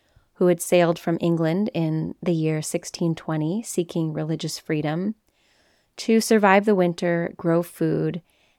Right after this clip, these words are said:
and then they feasted together at harvest time the following year.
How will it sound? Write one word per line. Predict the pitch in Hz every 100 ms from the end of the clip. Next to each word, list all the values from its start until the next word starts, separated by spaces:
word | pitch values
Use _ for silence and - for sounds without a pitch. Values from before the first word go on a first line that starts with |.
| -
and | 175 170
then | 156 160
they | 160
feasted | 160 208 202 - 170
together | 165 151 147 147 147 -
at | 143 -
harvest | - 139 135 147 -
time | - 143 147 147 -
the |
following | - - - 139 143
year. | 135 101 165